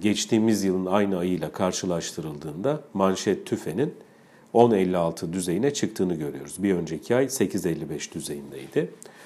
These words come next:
Bu artışın gerisinde aslında baz etkisi dediğimiz durum var. Enflasyon hesabı yapılırken yıllık bazda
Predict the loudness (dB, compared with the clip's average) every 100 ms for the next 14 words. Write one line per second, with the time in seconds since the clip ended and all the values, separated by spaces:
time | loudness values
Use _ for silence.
0 | -20 2 8 10 8 4 0 2 6 6
1 | 4 0 -2 0 0 0 0 2 4 4
2 | 4 2 -2 -8 -2 0 2 2 0 0
3 | 0 0 0 -4 -4 -8 -16 -20 -20 -10
4 | 0 0 4 4 4 4 4 4 4 4
5 | 4 2 4 2 2 -2 0 0 0 -2
6 | -6 -6 -4 0 -2